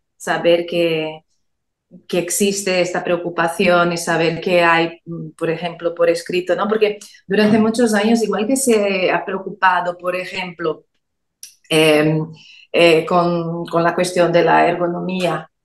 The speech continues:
¿no? De cómo se siente el trabajador delante de, para evitar, no sé, tendinitis, lombalgia, y a esa preocupación con las revisiones médicas,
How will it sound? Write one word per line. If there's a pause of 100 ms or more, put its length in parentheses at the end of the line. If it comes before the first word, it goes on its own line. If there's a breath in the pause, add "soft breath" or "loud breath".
(180)
¿no?
De
cómo
se
siente
el
trabajador
delante
de,
para
evitar,
no
sé,
tendinitis,
lombalgia,
y
a
esa
preocupación
con
las
revisiones
médicas,